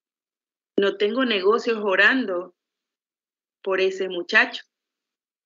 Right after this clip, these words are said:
Y él dijo, "No lo puedo dejar entrar". Le dije, "Déjeme entrar".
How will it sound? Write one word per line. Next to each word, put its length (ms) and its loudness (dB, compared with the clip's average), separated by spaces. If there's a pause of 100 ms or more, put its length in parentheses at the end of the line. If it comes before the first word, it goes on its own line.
(120)
Y 120 2
él 120 2
dijo, 580 0
"No 260 -2
lo 220 0
puedo 340 4
dejar 320 2
entrar". 560 0 (260)
Le 140 6
dije, 520 4
"Déjeme 440 2
entrar". 480 0